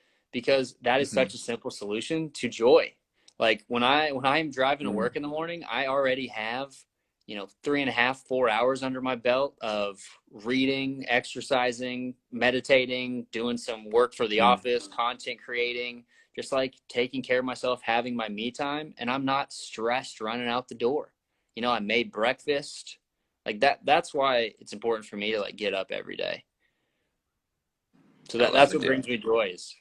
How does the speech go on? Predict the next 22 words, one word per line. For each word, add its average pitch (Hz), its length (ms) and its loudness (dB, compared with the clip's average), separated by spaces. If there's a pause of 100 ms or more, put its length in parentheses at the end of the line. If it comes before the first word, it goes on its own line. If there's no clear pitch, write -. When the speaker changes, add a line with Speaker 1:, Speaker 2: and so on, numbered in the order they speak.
(120)
Speaker 1:
the, 110 260 -4
the 113 120 -4
simple 117 380 0
things, 92 400 -8
taking 113 240 4
care 113 140 4
of 110 60 -2
myself. 95 460 -4
Going, 143 340 4
I, 160 240 6 (420)
once 165 200 2
I 196 80 2
started 170 560 0 (120)
grounding, 131 440 -4
I 123 60 -4
probably 127 240 -2
started 123 240 -4
this, - 100 -12
like, 120 120 -6
two 123 180 -6
months 113 240 -8
ago. 160 340 0